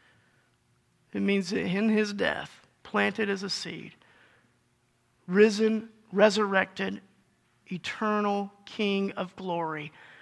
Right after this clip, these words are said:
the first fruits, meaning he's the first, and a whole harvest is to come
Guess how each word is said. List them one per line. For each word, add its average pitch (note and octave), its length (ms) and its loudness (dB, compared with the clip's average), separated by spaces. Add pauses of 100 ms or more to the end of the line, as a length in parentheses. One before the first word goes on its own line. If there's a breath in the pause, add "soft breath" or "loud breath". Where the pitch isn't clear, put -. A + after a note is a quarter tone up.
(200 loud breath)
the F#3 80 -6
first G#3+ 400 4
fruits, - 560 -2
meaning G3+ 300 2
he's A3+ 260 0
the A#3 80 -6
first, F#3 560 0 (320 loud breath)
and F#3+ 160 2
a F#3 40 4
whole G#3+ 460 4
harvest F#3+ 680 -2
is F2 200 -6
to F2 100 -8
come D2 400 -8